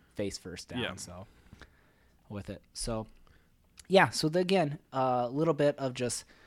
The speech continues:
Speaker 1: background stuff, what's going on, just to kinda get a timestamp for us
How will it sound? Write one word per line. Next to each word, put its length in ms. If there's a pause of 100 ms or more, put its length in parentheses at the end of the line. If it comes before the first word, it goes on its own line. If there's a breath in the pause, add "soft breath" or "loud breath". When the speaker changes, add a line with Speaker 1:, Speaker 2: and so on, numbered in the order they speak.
(840 soft breath)
Speaker 1:
background 760
stuff, 460 (140)
what's 240
going 300
on, 360
just 180
to 60
kinda 200
get 140
a 40
timestamp 720 (240 loud breath)
for 220
us 360